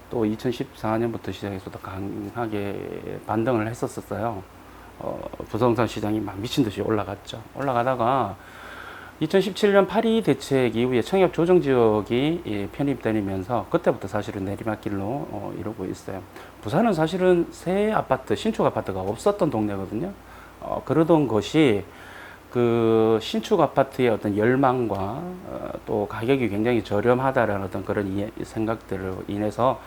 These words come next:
거의 한 칠, 팔 년 동안 계속 상승을 하다가 이천십칠 년 말씀드린 대로 파리 대책에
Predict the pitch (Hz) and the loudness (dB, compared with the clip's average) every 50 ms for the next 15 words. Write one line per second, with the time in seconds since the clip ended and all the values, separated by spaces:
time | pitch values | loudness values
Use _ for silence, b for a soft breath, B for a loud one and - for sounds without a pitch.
0 | B B B B B B B B B - - 98 110 123 131 127 127 127 117 - | B B B B B B B B B -10 -4 -2 -2 -2 -2 -2 -4 -6 -6 -6
1 | - 139 131 - 151 151 165 165 160 147 117 107 98 - - 135 147 156 160 - | -4 -6 -4 0 0 2 2 2 2 0 0 -2 -2 -4 -6 -4 -4 -4 -4 -6
2 | 147 - 151 156 156 151 147 120 110 110 113 - 127 113 104 104 113 147 151 - | -4 -2 0 0 0 2 0 0 0 0 -2 -2 -2 0 0 -2 -2 -2 -4 -8
3 | B B B B B B B 110 107 - 127 117 - - - - - - 120 117 | B B B B B B B -6 -4 -2 -4 -4 -4 -8 -14 -10 -4 -2 0 0
4 | 120 113 107 104 107 107 - 120 113 110 107 104 110 104 110 107 104 101 101 101 | 0 0 2 0 0 0 0 0 0 0 0 0 -2 -2 0 -2 -2 0 -2 -2
5 | 120 123 113 - - 147 143 143 117 107 95 - - - 104 95 95 98 98 101 | -2 -2 -4 -2 -2 -2 0 0 0 -2 -4 -6 -6 -8 -6 -6 -6 -6 -4 -2
6 | 117 151 202 | -2 -2 -2